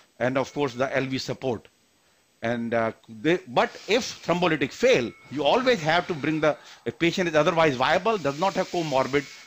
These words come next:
comes back to the cath lab and you decide what to do.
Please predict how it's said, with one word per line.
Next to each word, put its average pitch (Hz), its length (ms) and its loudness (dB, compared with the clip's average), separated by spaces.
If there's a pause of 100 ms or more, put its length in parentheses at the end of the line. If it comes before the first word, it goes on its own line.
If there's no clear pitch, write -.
comes 160 200 0
back 147 260 0
to 147 60 -6
the 143 80 0
cath 120 320 -4
lab 120 180 0
and 113 200 0 (300)
you 127 100 -6
decide 120 320 -4
what 117 200 -2
to 117 80 -8
do. 92 120 -10